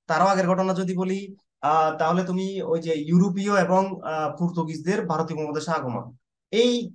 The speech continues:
টপিকের বেশি আর কিছু পড়ার দরকার নাই। এবং এগুলোর নির্দিষ্ট লাইন আছে, ওই লাইনগুলো বললে হবে।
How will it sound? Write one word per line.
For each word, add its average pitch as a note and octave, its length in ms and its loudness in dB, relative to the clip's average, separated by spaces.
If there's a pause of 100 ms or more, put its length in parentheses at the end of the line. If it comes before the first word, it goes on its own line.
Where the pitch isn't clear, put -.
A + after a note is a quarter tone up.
টপিকের F#3+ 360 0
বেশি F3 300 2
আর F3 120 0
কিছু E3+ 180 -10
পড়ার D3+ 200 -2
দরকার C3+ 260 -4
নাই। A2+ 160 -6
এবং F#3 220 0
এগুলোর F#3+ 220 0
নির্দিষ্ট F#3 400 -2
লাইন E3+ 340 2
আছে, C#3+ 180 -4
ওই D3 100 -4
লাইনগুলো D3+ 360 0
বললে E3+ 240 -2
হবে। F#3+ 220 0